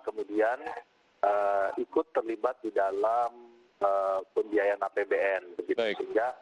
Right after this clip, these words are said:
Speaker 1: kita harapkan dengan keterlibatan yang lebih besar ini, eh, peran dan juga nanti ujungnya market share dari perbankan syariah ini bisa meningkat, begitu.
Speaker 2: Oke, untuk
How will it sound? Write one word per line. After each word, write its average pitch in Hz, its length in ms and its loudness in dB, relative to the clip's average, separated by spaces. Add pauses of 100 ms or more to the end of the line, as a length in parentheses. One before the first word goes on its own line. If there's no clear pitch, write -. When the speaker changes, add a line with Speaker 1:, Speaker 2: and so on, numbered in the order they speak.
(320)
Speaker 1:
kita - 160 0
harapkan 107 480 -2
dengan 104 480 0
keterlibatan 101 880 -2
yang 101 160 2
lebih 98 240 -4
besar 98 260 0
ini, 110 380 0 (320)
eh, 107 480 0
peran 123 640 -2
dan 101 240 -2
juga 117 240 0
nanti 120 320 -4
ujungnya 127 320 0
market 110 400 -2
share 113 320 0
dari 101 480 0 (300)
perbankan 101 420 -2
syariah 98 380 0
ini 135 80 -2
bisa 95 400 0
meningkat, 95 420 -2 (140)
begitu. 92 320 -2 (320)
Speaker 2:
Oke, 120 320 0 (320)
untuk 165 400 0